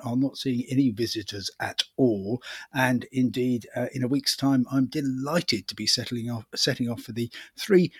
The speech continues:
former Soviet Baltic republics, Lithuania, Latvia, and Estonia, um, to show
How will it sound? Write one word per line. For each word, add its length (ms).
former 240
Soviet 480
Baltic 460
republics, 520
Lithuania, 720
Latvia, 680
and 320
Estonia, 720
um, 260
to 240
show 340